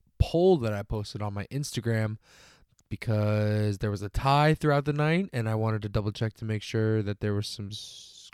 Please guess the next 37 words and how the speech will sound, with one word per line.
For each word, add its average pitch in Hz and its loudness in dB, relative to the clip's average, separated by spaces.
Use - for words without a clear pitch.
closure 147 2
on 127 -6
the 117 -4
topic 123 -2
that 120 0
I'll 113 0
be 117 -4
talking 117 2
about 117 2
today. 127 4
So 113 12
this 110 8
episode 110 4
will 104 4
feature 101 4
talking 117 6
about 113 6
some 120 4
of 113 6
the 110 8
worst 123 6
jobs, 127 6
in 123 0
my 123 6
opinion. 123 4
Um, 107 6
not 110 0
trying 117 2
to 120 0
bash, 113 2
not 113 0
trying 117 2
to 107 4
rip, 107 2
but 110 6
just - 0
considering 110 4